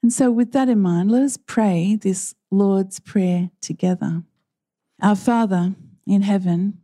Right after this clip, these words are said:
hallowed be your name. Your kingdom come, your will be done on earth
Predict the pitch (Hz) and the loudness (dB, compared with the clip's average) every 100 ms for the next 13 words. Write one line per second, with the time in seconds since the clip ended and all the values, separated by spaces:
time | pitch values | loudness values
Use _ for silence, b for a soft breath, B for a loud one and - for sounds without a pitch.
0 | _ - 208 202 196 190 185 175 170 180 | _ 0 2 2 0 0 0 2 2 2
1 | 180 175 165 - _ _ - 208 202 247 | 0 -2 -6 -12 _ _ -2 -2 0 2
2 | 240 226 214 202 208 175 180 190 _ _ | 2 0 -4 -4 -8 -8 -10 -14 _ _
3 | 208 208 202 208 208 185 185 170 175 196 | -2 0 0 0 -2 -6 -6 -6 -8 -12
4 | _ 190 185 175 170 190 - | _ -4 -2 -2 -4 -6 -12